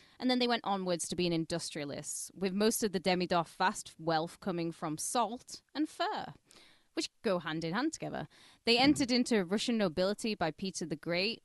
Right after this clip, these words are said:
Speaker 1: the Great as a nickname being actually true for this Tsar, um, because he's the Great that brought the West to Ru-, Russia, alongside ruling with his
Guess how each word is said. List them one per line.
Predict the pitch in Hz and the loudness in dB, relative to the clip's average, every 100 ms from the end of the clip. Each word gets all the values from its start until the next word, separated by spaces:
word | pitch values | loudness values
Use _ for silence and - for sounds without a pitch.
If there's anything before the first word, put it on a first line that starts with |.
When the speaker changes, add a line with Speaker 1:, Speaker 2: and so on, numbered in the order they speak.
| - | -12
Speaker 1:
the | 170 | -8
Great | 196 220 247 | 0 0 2
as | 196 | -2
a | 190 | -2
nickname | 185 - 180 170 160 | -4 -4 -2 -2 -2
being | 180 170 - | -2 -2 -4
actually | - 175 | -8 -10
true | - - 175 | -10 -6 -6
for | 208 202 | -4 -4
this | 208 | -4
Tsar, | - 214 196 214 262 - - | -4 0 4 2 0 -6 -8
um, | 170 165 160 | -4 -2 -4
because | 165 156 165 | -6 -6 -6
he's | 165 196 196 - 180 | -6 -8 -10 -14 -12
the | 151 | -8
Great | 175 170 165 | -4 -4 -2
that | 156 - - | -6 -8 -6
brought | 160 156 | -4 -2
the | 156 | 0
West | 160 165 - - - - | 2 2 0 -8 -8 -10
to | 175 | -8
Ru-, | 156 170 - | -4 -6 -4
Russia, | 175 208 247 254 - | -4 0 4 4 4
alongside | 208 233 226 240 220 208 | 0 0 2 4 4 4
ruling | 202 226 226 | 0 0 2
with | 220 240 | 0 0
his | 233 | -4